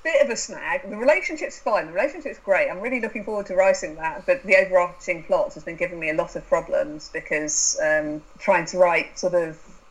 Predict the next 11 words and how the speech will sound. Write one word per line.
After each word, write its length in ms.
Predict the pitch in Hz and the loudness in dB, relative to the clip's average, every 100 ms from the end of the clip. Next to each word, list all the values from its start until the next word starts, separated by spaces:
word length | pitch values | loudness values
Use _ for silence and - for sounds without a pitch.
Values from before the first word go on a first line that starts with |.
| - | 0
a 80 | - | 2
world 320 | 170 180 175 | 6 6 6
going 280 | - 165 160 | 0 -2 -4
terribly 400 | - 170 156 160 | -6 -4 -4 -2
wrong 260 | 160 160 156 | 0 0 -2
at 80 | 170 | -8
the 60 | |
moment 320 | 160 156 156 | -6 -6 -6
is 180 | 156 156 | -10 -10
a 40 | - | -2
bit, 280 | 160 - | -2 -2